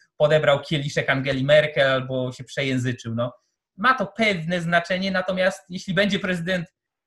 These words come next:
e, <laughs> oczywiście to nie stanie się w ciągu pięciu lat, ale załóżmy, że Polska byłaby poważnym, liczącym się graczem na arenie międzynarodowej, miałaby silną gospodarkę, byłaby względnie bogata i tak dalej,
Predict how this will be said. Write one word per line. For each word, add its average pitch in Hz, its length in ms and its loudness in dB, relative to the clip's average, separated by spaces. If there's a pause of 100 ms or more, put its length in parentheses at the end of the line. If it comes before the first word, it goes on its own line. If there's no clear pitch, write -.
(260)
e, - 360 -6
<laughs> 165 160 2
oczywiście 143 680 0 (840)
to 175 60 2
nie 160 120 4
stanie 156 240 4
się 147 60 -6
w 147 60 -6
ciągu 151 160 -2
pięciu 190 240 -4
lat, 175 160 4
ale 160 180 4
załóżmy, 220 520 4
że 147 100 0
Polska 202 400 2
byłaby 143 520 2 (340)
poważnym, 156 520 2
liczącym 165 400 0
się 143 80 -8
graczem 147 300 2
na 135 80 4
arenie 143 460 2
międzynarodowej, 139 600 0
miałaby 131 360 2
silną 165 320 4
gospodarkę, 151 460 2
byłaby 139 260 4
względnie 147 400 0
bogata 147 280 0
i 147 40 -4
tak 139 160 -2
dalej, 135 300 2